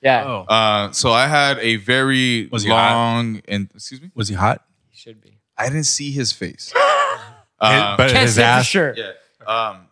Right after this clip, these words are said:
Speaker 1: The voice, though, impeccable.
Speaker 3: <laughs> I just remember, like, I had a really, really long and frustrating day at work,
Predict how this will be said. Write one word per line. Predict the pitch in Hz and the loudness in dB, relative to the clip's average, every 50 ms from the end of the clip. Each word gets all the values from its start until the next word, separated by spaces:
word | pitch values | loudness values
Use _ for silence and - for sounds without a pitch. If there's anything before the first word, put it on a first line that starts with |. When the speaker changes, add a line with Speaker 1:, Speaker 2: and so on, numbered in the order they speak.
| _ | _
Speaker 1:
The | - 151 | -6 -4
voice, | 131 151 156 170 185 196 - - | -2 0 0 0 0 -2 -4 -4
though, | 175 151 | -6 -6
impeccable. | 139 123 123 123 117 - - 110 107 - _ _ - 160 - - - 1017 | -4 -2 0 0 0 0 -4 -16 -20 -20 _ _ -4 -2 -2 -4 -8 -10
Speaker 3:
<laughs> | - - - _ _ _ - | -12 -14 -18 _ _ _ 0
I | 175 123 131 | 2 2 2
just | 127 147 147 131 | 2 2 0 0
remember, | 156 160 156 156 156 160 156 135 | 2 0 0 2 2 0 0 0
like, | 95 110 107 95 - - | 0 0 0 0 -2 -2
I | - 113 131 | 0 0 2
had | 143 147 | 2 2
a | 131 120 | 2 0
really, | 110 104 113 123 127 127 135 127 120 | 0 0 0 0 2 2 0 0 0
really | 113 117 120 120 117 | 0 0 0 0 0
long | 104 101 98 98 101 107 110 113 117 117 117 123 123 120 120 - _ | 0 0 2 2 4 4 4 2 2 2 0 -2 -2 -4 -6 -8 _
and | - 98 98 98 95 95 92 90 87 87 85 - _ _ _ _ _ | -4 -2 -2 -2 -2 -2 -4 -4 -6 -8 -10 -14 _ _ _ _ _
frustrating | _ - 117 113 104 - - 117 110 110 104 | _ -2 -2 0 0 -2 -2 -2 -2 -2 -2
day | 104 101 98 | -2 -2 -2
at | 90 82 | -2 -2
work, | 87 92 98 110 113 - - | -2 -2 -2 -2 -4 -8 -14